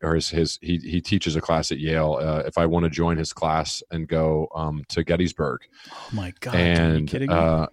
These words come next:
Speaker 1: so I've never been there before. And so I, I mean, I dropped everything and I went to Gettysburg with General McChrystal and his whole staff and his friends came
Speaker 2: Oh
Speaker 1: along.
Speaker 2: my
Speaker 1: He had a
Speaker 2: God.
Speaker 1: couple of Navy seals. He had a couple of British Special Forces guys.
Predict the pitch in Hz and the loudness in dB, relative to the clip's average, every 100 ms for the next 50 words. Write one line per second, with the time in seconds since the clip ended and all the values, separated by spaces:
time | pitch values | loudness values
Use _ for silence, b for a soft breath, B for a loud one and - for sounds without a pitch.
0 | _ - - 101 107 117 95 98 101 90 | _ -2 4 6 6 6 6 4 4 2
1 | 87 92 90 87 82 90 85 82 82 90 | 2 2 4 2 2 2 4 4 2 0
2 | 90 82 - 85 82 76 - - 85 76 | 0 0 -2 -2 -2 -2 -4 0 0 0
3 | 78 82 92 76 85 82 80 76 73 80 | -2 2 2 2 0 0 -2 -4 -2 -2
4 | 78 82 82 - - 80 82 82 73 82 | 2 2 0 -2 -6 -2 0 0 2 2
5 | 80 73 78 - - 82 80 78 - 87 | 2 2 0 0 0 2 2 0 0 0
6 | - 85 - 87 85 80 80 78 71 82 | 2 0 2 2 2 4 2 0 0 -2
7 | 80 82 73 - - 95 87 - 76 76 | 0 0 -2 -2 2 4 4 2 -2 -2
8 | - 87 87 87 80 - 87 82 82 82 | -2 0 2 2 0 0 2 4 4 2
9 | 80 76 - 82 80 76 71 73 - 107 | 0 0 -2 -4 -2 -2 -2 -2 0 4
10 | 95 92 - 85 80 78 76 85 85 - | 4 4 2 0 2 0 0 2 0 2
11 | 87 80 87 - 87 82 - 85 82 82 | 0 0 0 0 0 -2 0 2 2 0